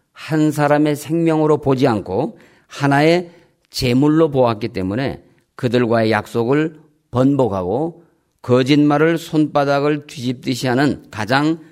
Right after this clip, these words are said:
거짓된 지도자가 되었습니다. 그는 백성을 위한 지도자가 아니었습니다. 그는 자신의 탐욕만을 만족시키기 위한 자칭 지도자,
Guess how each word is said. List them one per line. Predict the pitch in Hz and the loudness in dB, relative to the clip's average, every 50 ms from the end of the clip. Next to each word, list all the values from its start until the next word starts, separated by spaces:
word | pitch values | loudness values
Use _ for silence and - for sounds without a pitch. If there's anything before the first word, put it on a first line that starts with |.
| _ _ _ _ _ _ _ - | _ _ _ _ _ _ _ -8
거짓된 | - 120 117 123 123 107 117 117 117 - _ _ _ - 120 127 139 151 156 160 160 160 - | -4 0 0 0 0 -2 -6 -12 -12 -14 _ _ _ -4 -4 -2 -2 -2 -4 -6 -8 -12 -16
지도자가 | - - - 101 117 110 98 110 110 117 117 | -18 -14 -10 -6 -6 -4 -2 -2 0 -2 -2
되었습니다. | 110 110 107 104 101 - 92 90 82 73 71 69 - _ _ _ _ _ _ - - _ _ | -2 -2 -4 -4 -4 -6 -8 -8 -8 -8 -10 -14 -18 _ _ _ _ _ _ -20 -20 _ _
그는 | - 147 160 170 170 165 165 | 2 2 4 4 4 2 0
백성을 | 123 123 113 - - 165 160 160 160 156 | -2 -4 -2 0 0 2 2 2 2 2
위한 | 151 151 147 147 147 147 143 135 | 2 2 2 2 2 0 0 -2
지도자가 | - - 127 131 131 120 123 123 120 131 104 | -4 -6 -4 -2 0 2 2 2 2 2 0
아니었습니다. | 98 104 110 107 104 104 107 - 107 98 90 78 82 80 90 - | 0 0 0 0 -2 -2 -4 -6 -6 -6 -6 -8 -10 -12 -12 -6
그는 | - 135 131 123 113 127 156 - - - - _ _ _ _ _ _ _ _ | -2 0 2 2 2 2 0 -2 -6 -14 -20 _ _ _ _ _ _ _ _
자신의 | - 123 120 117 - 131 131 131 127 127 - | -6 -4 -2 -2 0 0 0 0 -2 -2 -6
탐욕만을 | - - 143 143 143 143 143 143 139 139 143 147 151 151 156 156 156 - - _ _ - | -8 -4 -2 -2 0 0 -2 -2 -2 -2 -2 0 0 -2 -2 -4 -6 -12 -20 _ _ -4
만족시키기 | 101 113 127 139 139 131 143 127 139 - - 127 - 135 131 131 131 123 | -2 0 2 2 2 2 0 -2 -2 -8 -10 -10 -10 -6 -4 -2 -2 0
위한 | 123 131 131 104 85 - - | 0 0 0 -2 -4 -6 -8
자칭 | - 120 127 - - - 165 151 147 147 | -6 -6 -6 -6 -4 -2 0 2 2 0
지도자, | 135 - 127 98 95 92 85 - - 85 | -2 -4 -8 -8 -8 -8 -10 -10 -16 -20